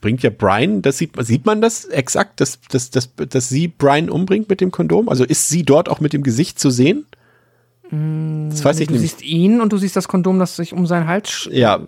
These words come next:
Speaker 1: deswegen, ich glaube
Speaker 2: legt.
Speaker 1: nämlich, dass auch hier der Film wieder über seine Post-Production fällt quasi,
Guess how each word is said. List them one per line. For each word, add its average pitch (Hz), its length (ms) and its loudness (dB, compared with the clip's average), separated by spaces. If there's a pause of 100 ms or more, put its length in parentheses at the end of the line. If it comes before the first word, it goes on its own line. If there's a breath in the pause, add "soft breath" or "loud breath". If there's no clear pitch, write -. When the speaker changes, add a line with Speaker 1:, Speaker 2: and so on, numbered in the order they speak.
Speaker 1:
deswegen, 127 360 2
ich 117 120 -4
glaube 196 300 4
Speaker 2:
legt. 117 100 2
Speaker 1:
nämlich, 120 300 2
dass - 220 -4
auch 117 160 -4
hier 196 180 0
der 135 100 4
Film 147 400 0
wieder 143 200 2
über 135 220 2
seine 123 300 2
Post-Production 98 840 -2
fällt 87 420 0
quasi, 90 500 0